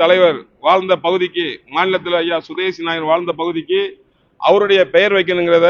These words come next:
கோரிக்கையா வச்சு கோரிக்கை அனுப்பியிருக்கோம். அவருக்கு ஒரு மணி மண்டபம் சென்னையிலே கட்டணும்.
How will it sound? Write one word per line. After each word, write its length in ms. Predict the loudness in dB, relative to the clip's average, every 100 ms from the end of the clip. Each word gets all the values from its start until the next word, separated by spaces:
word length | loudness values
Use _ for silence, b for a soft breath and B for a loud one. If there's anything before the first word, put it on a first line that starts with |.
| 4 2 -2
கோரிக்கையா 340 | -2 2 2
வச்சு 140 | 2 -4
கோரிக்கை 240 | -4 -2 -2
அனுப்பியிருக்கோம். 480 | -2 -6 -2 -2 -2 -10 -20 -20 _ -2
அவருக்கு 280 | 0 0 -2
ஒரு 80 | -2 0
மணி 120 | 0 0
மண்டபம் 380 | 2 4 4 -2 -2
சென்னையிலே 360 | 0 2 0 -2
கட்டணும். 400 | 0 0 0